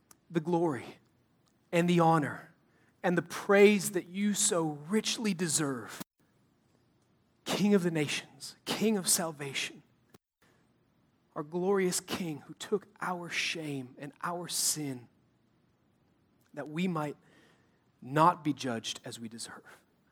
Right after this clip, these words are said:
but forgiven and reconciled to God forever. Thank you. Thank you, Jesus. Strengthen us. Equip the people of Emmaus Road Church through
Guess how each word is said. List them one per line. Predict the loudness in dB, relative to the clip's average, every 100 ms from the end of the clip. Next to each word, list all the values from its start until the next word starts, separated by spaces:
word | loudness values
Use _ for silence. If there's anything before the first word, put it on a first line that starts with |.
| _ _ _ _ _ _ _ _ _ -8
but | -8
forgiven | -6 -10 -2 -2 -2 -6 -12
and | -12 -10
reconciled | -6 -6 -6 -8 -8 -8 -8
to | -12
God | -10 -10
forever. | -10 -12 -10 -12 -18 -12
Thank | -12 -12 -16
you. | -20 -20 _ _ _ _ _ _ _ -8
Thank | -8 -8
you, | -10
Jesus. | -12 -12 -12 -16 -18 -20 _ _ _ _ _ _ _ _ _ _ _ _ _ _ _
Strengthen | -10 -8 -4 -6 -4 -8 -8
us. | -10 -10 -12 _ _ _ _ _ _ _ _ _ _ _ _ _ _ _ -16
Equip | -14 -2 0 0 -6 _ _ _ _ _ _ -20 -14 -12
the |
people | -10 -4 -4 -2 -2
of | -2
Emmaus | -2 -2 -2 -6
Road | -6 -8 -6
Church | -10 -10 -10 -10 -8
through | -6